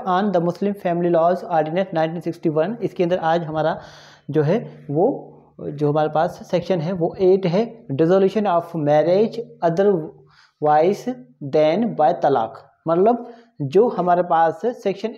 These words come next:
एट बात करता है वो बात करता है dissolution of marriage otherwise than by तलाक।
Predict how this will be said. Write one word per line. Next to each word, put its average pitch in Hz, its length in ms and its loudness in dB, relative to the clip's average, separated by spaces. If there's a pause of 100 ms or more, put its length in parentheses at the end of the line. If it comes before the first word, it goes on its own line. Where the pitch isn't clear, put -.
एट 233 280 2
बात 196 240 2
करता 196 200 -2
है 208 60 0
वो 180 120 -2 (100)
बात 180 220 0
करता 190 220 0
है 175 220 0
dissolution 196 640 0 (140)
of 180 240 0 (640)
marriage 196 520 4 (180)
otherwise 202 520 2 (100)
than 185 300 -2
by 151 140 4 (100)
तलाक। 127 340 0